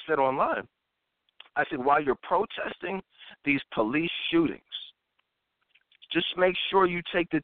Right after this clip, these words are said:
time to also protest the drug dealers, the robbers, the burglars, the gangbangers,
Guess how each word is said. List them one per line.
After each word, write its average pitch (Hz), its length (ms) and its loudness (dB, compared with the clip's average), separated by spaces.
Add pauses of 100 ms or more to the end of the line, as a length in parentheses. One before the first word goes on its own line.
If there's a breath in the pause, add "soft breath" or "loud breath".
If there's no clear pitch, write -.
time 131 420 4 (460)
to - 100 -6 (100)
also 160 540 2
protest 117 680 -2 (800)
the 101 80 -6 (100)
drug 139 300 2
dealers, 156 420 2 (680)
the 120 40 2
robbers, 139 600 2 (800)
the 110 60 -6 (120)
burglars, 139 560 2 (220)
the 180 80 -14 (100)
gangbangers, 143 760 0